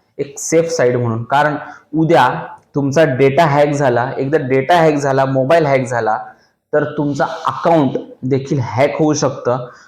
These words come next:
आणि पूर्णच्या पूर्ण खाली देखील होऊ शकतो किंवा तुमचा पर्सनल डेटा, पर्सनल इमेजेस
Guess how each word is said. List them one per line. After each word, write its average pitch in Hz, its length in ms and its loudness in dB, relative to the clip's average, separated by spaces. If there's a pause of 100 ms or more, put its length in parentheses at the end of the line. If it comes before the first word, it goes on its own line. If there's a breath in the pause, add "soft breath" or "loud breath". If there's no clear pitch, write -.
आणि 143 200 -2
पूर्णच्या 226 680 2
पूर्ण 175 420 2 (280)
खाली 151 340 2
देखील 147 340 0
होऊ 135 200 2
शकतो 107 560 -6 (360 soft breath)
किंवा 175 220 4
तुमचा 170 300 2
पर्सनल 165 600 0
डेटा, 151 260 2
पर्सनल 151 640 -2
इमेजेस 131 580 -2